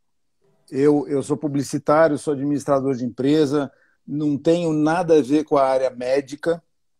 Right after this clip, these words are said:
mas, é,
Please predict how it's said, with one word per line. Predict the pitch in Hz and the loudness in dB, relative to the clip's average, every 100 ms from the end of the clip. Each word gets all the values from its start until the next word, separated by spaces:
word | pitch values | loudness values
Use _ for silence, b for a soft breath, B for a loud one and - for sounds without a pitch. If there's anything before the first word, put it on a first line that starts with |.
| _ _ _ _ _ - | _ _ _ _ _ -6
mas, | 131 156 147 135 120 - - _ _ _ _ - | -2 0 2 0 -4 -12 -18 _ _ _ _ -4
é, | 139 135 131 123 131 | 2 4 4 0 -6